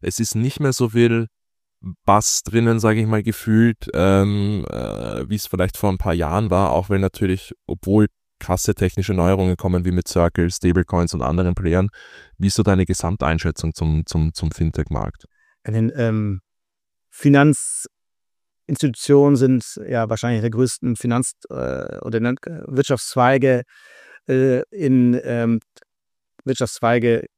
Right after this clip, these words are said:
Speaker 2: überhaupt. Deswegen mache ich mir keine Sorgen, dass es immer noch eine Fintech eine sehr, sehr große Rolle spielen wird. Ähm, es war, wie du gesagt hast, es ist halt unglaublich viel Geld, äh, vor ein-, einigen Jahren in Fintech geflossen, ähm, wo sich Leute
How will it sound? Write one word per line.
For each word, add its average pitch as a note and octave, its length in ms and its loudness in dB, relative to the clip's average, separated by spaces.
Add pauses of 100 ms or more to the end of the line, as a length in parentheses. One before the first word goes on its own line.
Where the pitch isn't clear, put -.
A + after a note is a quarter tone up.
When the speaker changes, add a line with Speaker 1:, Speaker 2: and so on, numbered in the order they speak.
(380)
Speaker 2:
überhaupt. A#2+ 500 0
Deswegen B2 320 0
mache A#2 140 0
ich A2 60 -4
mir A2+ 80 -4
keine A#2+ 280 -2
Sorgen, B2 340 2
dass A2+ 120 -2
es A#2 120 -8
immer B2+ 200 -2
noch A2+ 120 -2
eine A#2+ 220 -2
Fintech C3 360 -2
eine B2+ 180 0
sehr, B2+ 220 4
sehr C3+ 100 0
große A#2+ 260 -2
Rolle B2+ 240 0
spielen A#2 340 -2
wird. A#2+ 200 -6 (720)
Ähm, A#2+ 360 0
es E3 280 -14
war, B2 220 0 (320)
wie C3 100 -6
du B2 60 -2
gesagt B2 260 -2
hast, - 220 -6
es - 160 -16
ist A#3+ 160 -10
halt A#2+ 180 0 (280)
unglaublich D3+ 680 2
viel C#3 320 2
Geld, C#3 580 2
äh, C#3 160 -6
vor B2+ 360 -4 (380)
ein-, B2+ 360 0
einigen B2+ 300 2
Jahren A#2 280 2
in A#2 60 -2
Fintech A#2 260 -4
geflossen, C3 680 -2
ähm, A#2+ 440 -2
wo B2 460 -8
sich B2 160 -8
Leute B2+ 380 -2